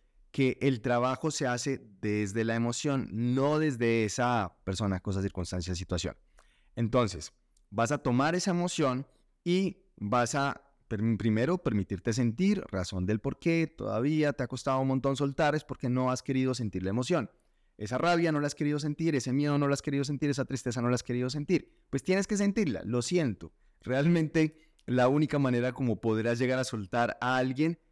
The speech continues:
y esto tienes que validarlo, como siempre lo he dicho, todo lo que yo comparte, por favor, valídenlo, pero la única manera como vas a poder solucionar esta huevonada es sintiendo. Entonces,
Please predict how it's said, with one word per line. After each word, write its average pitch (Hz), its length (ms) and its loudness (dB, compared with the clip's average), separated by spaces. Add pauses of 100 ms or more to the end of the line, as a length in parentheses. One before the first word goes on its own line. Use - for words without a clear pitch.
y 113 160 2
esto 113 200 -4
tienes 151 300 -2
que - 100 -4
validarlo, 127 640 2
como 98 200 -4
siempre 113 260 -2
lo 120 60 2
he 120 40 2
dicho, 123 300 -2
todo 117 220 0
lo 117 100 -2
que 104 100 -10
yo 98 120 -2
comparte, 113 420 0
por 107 140 -6
favor, 95 260 -2
valídenlo, 127 480 0
pero 120 140 -2
la 143 80 2
única 226 260 4
manera 165 260 2
como 113 200 -2
vas 110 100 0
a 143 120 -6
poder 113 200 0
solucionar 123 380 -2
esta 127 140 -6
huevonada 127 640 -2
es 208 340 2 (280)
sintiendo. 95 760 0 (320)
Entonces, 120 640 0